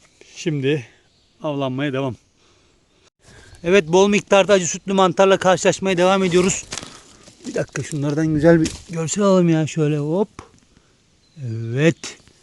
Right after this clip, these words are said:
Şöyle yaklaşalım. Çok güzel bir görselimiz oldu. Ve daha güzel bir görsele geçiyoruz. Beyazdan sarıya geçiyoruz arkadaşlar. Daha güzel derken şimdi, e, acı sütlü kıskanmasın ama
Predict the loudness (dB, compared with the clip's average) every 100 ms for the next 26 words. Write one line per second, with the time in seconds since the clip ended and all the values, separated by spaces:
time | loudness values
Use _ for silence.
0 | _ _ _ _ -20 -10 -6 -6 -6 -4
1 | 0 2 4 4 2 _ _ _ -10 -10
2 | -8 -2 0 2 2 2 2 2 4 4
3 | 6 6 4 0 -20 -20 -20 -20 -4 0
4 | 4 4 4 4 4 4 4 6 6 4
5 | 4 2 4 6 8 6 2 -10 -16 -20
6 | -20 -20 -20 -20 -20 -2 4 4 6 4
7 | 2 -2 0 4 4 4 4 2 2 2
8 | 2 -2 2 0 0 -6 -14 -20 -20 -20
9 | -20 _ -20 -20 -20 -20 _ _ -2 0
10 | 2 2 2 2 2 0 0 2 2 0
11 | 0 2 2 0 -4 -20 -20 -20 -20 -20
12 | -20 -20 _ _ _ _ -20 -20 -8 -6
13 | -6 -6 -6 -6 0 2 4 4 4 4
14 | 2